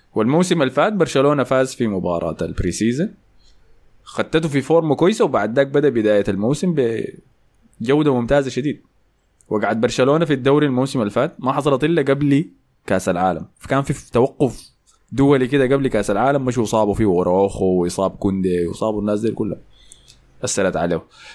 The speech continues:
لكن أنا من الناس اللي بتؤمن إنه لو لعبت كويس في البري سيزن ورفعت معنويات الفريق، بتبدأ الموسم كويس.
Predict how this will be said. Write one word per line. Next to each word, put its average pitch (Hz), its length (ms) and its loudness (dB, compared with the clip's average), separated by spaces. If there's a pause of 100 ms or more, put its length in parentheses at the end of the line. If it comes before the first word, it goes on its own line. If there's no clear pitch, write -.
(120)
لكن 175 180 0
أنا 185 120 0
من 170 100 2
الناس 170 260 0
اللي 151 160 0
بتؤمن 160 280 2
إنه 165 180 2
لو 120 120 4
لعبت 117 300 0
كويس 131 320 0
في 82 300 -2
البري 85 240 -4
سيزن 123 380 -4 (460)
ورفعت - 420 -4
معنويات 90 420 -2
الفريق، 101 320 -2 (840)
بتبدأ 123 380 -2
الموسم 101 400 -2
كويس. - 400 -6